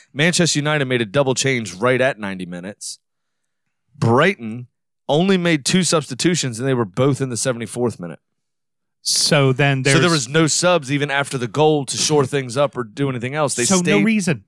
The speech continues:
Speaker 2: No, no reason for
Speaker 1: And
Speaker 2: there to be two extra minutes added
Speaker 1: And
Speaker 2: on to a nine, to a already five-minute stoppage time game.
Speaker 1: Nothing whatsoever,
Speaker 2: Well
Speaker 1: other than it's Manchester fucking United.
Speaker 2: Stupidest thing in the world that I think
Speaker 1: Fergie
Speaker 2: refs
Speaker 1: time.
Speaker 2: that I think refs do on a regular.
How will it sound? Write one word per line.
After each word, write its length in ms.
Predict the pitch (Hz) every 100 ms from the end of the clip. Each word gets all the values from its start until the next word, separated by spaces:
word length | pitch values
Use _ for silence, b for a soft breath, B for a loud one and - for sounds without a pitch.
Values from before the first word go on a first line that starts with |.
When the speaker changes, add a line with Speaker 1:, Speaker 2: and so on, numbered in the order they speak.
| _ _
Speaker 2:
No, 160 | 170 196
no 160 | 170 180
reason 340 | 185 180 165
for 60 | 147
Speaker 1:
And 100 | 143
Speaker 2:
there 80 |
to 100 | 143
be 140 | 139 139
two 240 | - 147
extra 300 | 131 - 143
minutes 340 | 131 127 113 - _
added 220 | - 139 139
Speaker 1:
And 80 |
Speaker 2:
on 220 | 139 139 135
to 200 | 127 117
a 40 |
nine, 320 | 117 127 127 -
to 180 | 139 127
a 60 |
already 460 | - 139 147 143 139
five-minute 640 | - 147 139 135 131 131
stoppage 460 | - 127 120 107 -
time 260 | 117 107 101
game. 320 | 117 101 82
Speaker 1:
Nothing 600 | - 127 127 110 113 104 92 _ _ _
whatsoever, 640 | 123 127 - 123 117 113
Speaker 2:
Well 140 | - 180
Speaker 1:
other 180 | 196 165
than 320 | 123 123 151
it's 180 | 170 -
Manchester 460 | 113 113 131 - 143
fucking 320 | 110 98 110
United. 480 | 120 147 107 76 _
Speaker 2:
Stupidest 520 | - - 190 170 165
thing 160 | - 160
in 60 | 147
the 80 |
world 240 | 135 131 120
that 100 | 123
I 80 | 120
think 160 | 135
Speaker 1:
Fergie 140 | 185 180 135
Speaker 2:
refs 120 | 110
Speaker 1:
time. 360 | 98 90 80 82
Speaker 2:
that 140 | 131
I 60 | 131
think 220 | 131 131
refs 340 | 123 139 -
do 220 | - 131 120
on 80 |
a 40 | 117
regular. 260 | 120 123